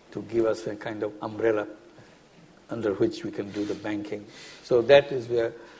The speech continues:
the reason, uh, we, uh, have collaboration. And there's a foundation created, uh, Grameen U K Foundation, uh, which will be the legal structure of the company that will work, uh, here.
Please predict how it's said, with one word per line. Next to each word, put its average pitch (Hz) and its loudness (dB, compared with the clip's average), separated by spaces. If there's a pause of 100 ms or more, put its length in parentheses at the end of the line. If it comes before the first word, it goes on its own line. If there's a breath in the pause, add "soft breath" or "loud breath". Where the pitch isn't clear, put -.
(280 loud breath)
the 117 4
reason, 117 2 (140)
uh, 107 -2
we, 107 -2
uh, 110 -4
have 113 0
collaboration. 104 -2 (720 loud breath)
And 120 -2
there's 123 8
a 120 4
foundation 135 0
created, 120 0 (480)
uh, 113 -6 (100)
Grameen 117 -4
U 113 -2
K 110 2
Foundation, 113 -4 (680 loud breath)
uh, 113 -4
which 117 -2
will 117 6
be 117 4
the 113 2 (380)
legal 117 0
structure 117 -4
of 110 -8
the 107 -2 (300)
company 120 -4
that 110 -6
will 110 -6
work, 113 0
uh, 120 -10 (100)
here. - -2